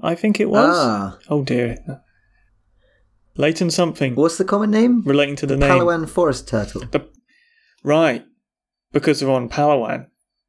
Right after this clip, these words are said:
Speaker 1: And Palawan is in the Philippines. Palawan is the very, very slim, skinny island on the west side of the Philippines. If you, you know where Manila is in the north of the Philippines?
Speaker 2: Uh, I, I can
Speaker 1: Roughly?
Speaker 2: conjure,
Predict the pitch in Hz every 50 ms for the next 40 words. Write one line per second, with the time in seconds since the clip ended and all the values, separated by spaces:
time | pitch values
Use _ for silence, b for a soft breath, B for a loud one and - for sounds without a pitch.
0 | _ - 139 131 - - 180 185 180 156 143 139 139 139 139 143 - - - 147
1 | 135 123 135 135 135 - 190 185 165 - - 117 113 139 - - - - - _
2 | _ _ _ _ _ _ _ _ _ _ _ _ _ _ _ _ _ _ _ _
3 | _ _ _ _ _ - 190 190 202 196 190 175 165 160 156 151 - - 165 160
4 | 151 - - 156 139 139 165 170 170 175 175 175 165 160 160 160 - - - -
5 | - 170 170 170 165 160 156 151 147 143 139 135 - - 165 156 147 135 127 131
6 | 123 127 123 123 123 - - - - - - 131 131 131 131 131 131 131 127 131
7 | 131 131 143 143 151 151 - - - - - - - 151 143 135 131 127 123 123
8 | 127 135 131 131 - - - - - - 127 - 139 127 123 - 123 123 120 123
9 | 123 - - 156 143 147 160 151 156 - - B B B B B 160 170 170 170
10 | 170 160 160 160 165 175 180 180 175 175 185 202 208 196 - - - 160 151 151
11 | 151 156 165 170 165 - 165 165 165 175 175 175 175 185 185 190 233 254 226 131
12 | 131 127 123 120 120 117 113 113 110 - - - _ - 127 131 123 117 113 -
13 | - 120 131 151 175 165 143 - 226 160 151 143 135 120 117 104